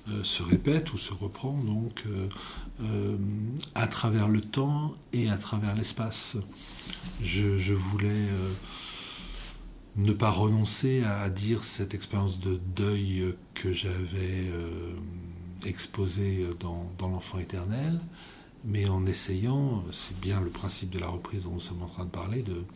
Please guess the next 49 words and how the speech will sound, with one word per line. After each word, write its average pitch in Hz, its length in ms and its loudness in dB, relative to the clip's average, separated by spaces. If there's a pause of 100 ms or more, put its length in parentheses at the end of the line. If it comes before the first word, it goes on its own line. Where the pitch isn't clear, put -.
(580)
de, 101 80 -2
de, 92 200 0
de 104 180 0
renouveler 113 640 4
ce - 100 2
que 104 100 -4
j'avais 92 240 0
à 92 40 0
dire 98 180 0
de 90 80 -4
cette - 220 -4
chose, 160 340 2
tout - 180 -4
en 95 40 0
restant 95 260 -2
fidèle 120 380 -2
à 104 60 0
l'expérience 95 520 -2
dont, 95 80 -2 (100)
dont 95 120 -4
j'étais 87 220 -4
parti. 104 380 -6 (800)
Et 92 120 0
donc 95 200 2
je 98 80 -4
me 95 80 -2
suis - 180 -2
retrouvé, 95 720 -2
euh, - 960 -8
je 95 140 -4
me 92 40 -4
suis 95 140 0
retrouvé 95 440 0
à 92 60 2
écrire 90 300 -2
ce - 140 -2
livre 107 400 0
dans 87 140 -2
lequel 104 300 -2
je, 98 180 -4 (600)
je - 140 0
mets 95 160 6
en 95 80 4
scène 95 240 2
trois 98 260 0
artistes - 440 -4
japonais 104 640 0
qui, 95 340 -2
euh, 87 180 -4